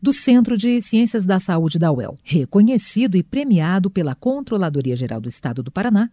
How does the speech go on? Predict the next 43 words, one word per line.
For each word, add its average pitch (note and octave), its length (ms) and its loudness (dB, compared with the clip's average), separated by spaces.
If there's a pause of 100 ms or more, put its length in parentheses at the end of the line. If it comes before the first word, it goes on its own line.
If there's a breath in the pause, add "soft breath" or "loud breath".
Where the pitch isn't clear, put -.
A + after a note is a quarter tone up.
(120)
a B2 280 -8
C A#3 220 0
G D#3 140 0
E, F3+ 220 -2 (120)
como C#3+ 400 0
agente G#3+ 500 0
destaque F#3 540 -4
por - 220 -8
três C4+ 380 -4
anos A#3 220 2
consecutivos, - 840 -4 (160 soft breath)
dois D#3 240 0
mil B2+ 160 -4
e A#2+ 60 -4
vinte F3+ 220 0
e - 20 -10
três, A#3+ 320 -2
dois F3 200 0
mil F3 160 4
e D#3+ 40 -2
vinte D#3+ 220 -4
e D3+ 40 -8
quatro G3+ 480 -4
e G3+ 40 -2
dois E3 220 -2
mil G3 140 6
e G3+ 40 4
vinte G3+ 220 -2
e G3+ 40 -6
cinco. - 480 0 (220)
A B2+ 120 -6
premiação A#3+ 520 0 (160 soft breath)
é C#4 80 -4
concedida G#3 460 -4
aos G#3+ 100 -4
agentes G3 560 -2
que - 80 -10
se G3+ 140 -6
destacam G#3+ 640 -4
no A3 140 0
fortalecimento G#3 920 0
da B2+ 120 -6
integridade, G3+ 920 0